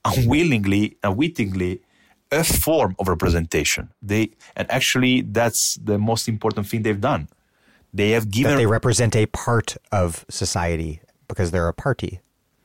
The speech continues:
Speaker 1: Exactly, completely. I mean, th-, th-, that's the basic meaning of a political party, is being a part, right? Is being a part of a larger whole. Uh, a-,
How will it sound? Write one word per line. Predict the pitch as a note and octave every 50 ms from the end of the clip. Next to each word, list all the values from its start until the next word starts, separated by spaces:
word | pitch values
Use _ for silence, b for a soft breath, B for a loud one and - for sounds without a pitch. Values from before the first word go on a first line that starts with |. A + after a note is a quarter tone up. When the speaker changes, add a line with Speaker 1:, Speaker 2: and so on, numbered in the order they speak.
| _ -
Speaker 1:
Exactly, | G#2+ F#2+ - D3+ D3+ - - - G2+ -
completely. | - - F2+ F2 - C#3+ A#2 F#2+ G2
I |
mean, | G2+ A2 G#2
th-, | A2+ B2 A#2+
th-, | A#2+ -
that's | - B2 B2+ B2+ - -
the | - A#2 A#2 A2 G2+ G2 G2 - _ _ _ _ _ - A2
basic | A2 A#2+ C3+ D3 C#3+ D3+ D3 -
meaning | A#2+ C3 C#3 C#3+ D3+ D3 C3+ -
of | C3 B2+ A#2+
a | A#2+
political | A#2 - B2+ C3 C#3 C#3+ B2+ C#3 B2
party, | - - B2 C3+ C#3 - E3+ E3 - A2
is | B2 B2 A2+
being | G#2+ A#2+ B2+ A#2
a | A2
part, | - - B2+ - - - - - - - _ _
right? | - G#1+ G#1+ - E3 - - _ b b b b b b b b b b b -
Is | - G2+ F#2 F#2
being | G2 A2 A2 A2 A2+ A2+ A2+ - _ _ _ _ _ -
a | - _ _
part | - B2 B2+ C3+ C3+ C#3 C#3+ - - - - - - _ _ -
of | G#2 G#2 G#2+ A2 G#2+ G#2 _ _ _ -
a | G#2 G2 F#2+ F#2+ - -
larger | - G2+ G2 G2+ G#2 G#2+ G#2+ G#2+ G#2 G2+ F#2+
whole. | - - - D#3 C#3+ G2 D2 - - _ _ _ _ _ b b b b b b b b b b
Uh, | - F#2+ F#2 F#2 - -
a-, | - -